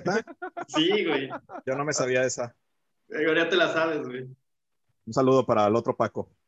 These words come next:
Speaker 2: Para el otro Paco. Saludos si algún día escuchas esto.
Speaker 1: Bueno, pues, ¿qué les parece si comenzamos, señores?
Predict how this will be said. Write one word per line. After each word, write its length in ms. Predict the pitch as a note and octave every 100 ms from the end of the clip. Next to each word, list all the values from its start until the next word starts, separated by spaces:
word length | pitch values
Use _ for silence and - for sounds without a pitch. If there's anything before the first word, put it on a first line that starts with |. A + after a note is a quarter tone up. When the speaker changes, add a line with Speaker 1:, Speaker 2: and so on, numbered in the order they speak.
| - E3+ -
Speaker 2:
Para 160 | -
el 60 | C3
otro 180 | D3 C#3
Paco. 220 | C#3+ C3+
Saludos 420 | C#3 D3 F3 E3+ D3+
si 200 | C3 B2+
algún 260 | C3 D3+
día 80 | D#3
escuchas 380 | - D3+ D3+ D3
esto. 300 | C#3 - C3+ - - - _ _ _ _ _ - _ _ _ _ -
Speaker 1:
Bueno, 200 | C3+ C3+
pues, 140 | C#3+
¿qué 80 | D#3+
les 100 | E3
parece 240 | D3 D3
si 80 | D3
comenzamos, 520 | C3+ A#2 G#2+ B2 C#3 A2+
señores? 420 | G#2+ G2 -